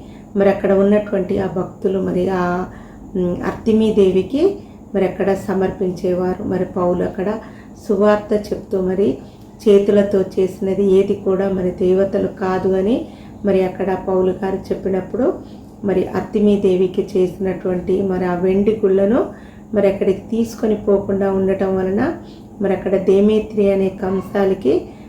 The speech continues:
మరి ఎక్కువగా నష్టము జరిగినట్లుగా మనము బైబిల్ గ్రంథములో మరి చూడవచ్చు.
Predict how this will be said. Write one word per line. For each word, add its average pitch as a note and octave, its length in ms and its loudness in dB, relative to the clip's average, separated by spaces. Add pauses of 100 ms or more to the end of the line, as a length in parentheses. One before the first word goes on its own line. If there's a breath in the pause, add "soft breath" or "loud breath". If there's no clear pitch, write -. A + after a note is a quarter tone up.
(180 loud breath)
మరి F#3+ 160 4
ఎక్కువగా G3+ 500 2
నష్టము G3 640 0
జరిగినట్లుగా F#3 720 -2
మనము G3 500 -2 (440 loud breath)
బైబిల్ F#3 460 2
గ్రంథములో F#3+ 560 0
మరి F#3+ 180 -2
చూడవచ్చు. F3+ 800 -4